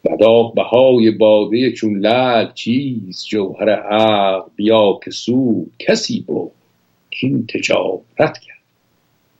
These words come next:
نماز در خم آن ابروان محرابی کسی کند که به خون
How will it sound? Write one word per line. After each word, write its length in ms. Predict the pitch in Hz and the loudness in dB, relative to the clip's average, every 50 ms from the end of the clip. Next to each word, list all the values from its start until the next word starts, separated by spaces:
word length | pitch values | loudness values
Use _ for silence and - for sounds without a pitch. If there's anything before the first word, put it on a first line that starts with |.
| _ _ _ _ _ _ _ _ _ _ _ _ _ _ _ _ _ _ _ _ _ _ _ _ _ - | _ _ _ _ _ _ _ _ _ _ _ _ _ _ _ _ _ _ _ _ _ _ _ _ _ 0
نماز 920 | 101 104 110 117 120 139 151 151 147 147 147 143 143 139 135 123 117 - | 2 4 4 4 4 4 6 6 6 6 6 6 6 4 2 0 0 0
در 220 | 131 127 127 120 | 2 2 2 2
خم 260 | - - 135 147 143 | 0 -4 -4 -2 -2
آن 300 | 135 131 143 147 147 143 127 | -2 -2 -2 -4 -4 -4 -2
ابروان 840 | 131 131 120 120 127 127 123 127 135 147 156 147 139 135 127 127 | -2 -2 0 0 -2 0 2 4 4 4 4 2 2 0 0 -2
محرابی 920 | 123 123 123 117 117 117 - 120 123 123 120 117 117 123 143 147 139 113 - | -2 -2 -2 -2 -2 -2 -2 0 2 4 4 4 2 0 -8 -10 -10 -10 -6
کسی 340 | - 147 147 - 160 151 123 | -6 -6 -4 -4 -4 -4 -2
کند 440 | - - 139 127 127 120 113 117 | -2 -2 0 2 2 2 0 -2
که 140 | - - 131 | -2 -2 0
به 120 | 113 117 117 | 0 0 -2
خون 680 | - - - 151 180 165 135 123 117 117 110 110 | -2 -2 -2 -2 -2 0 0 2 2 2 0 0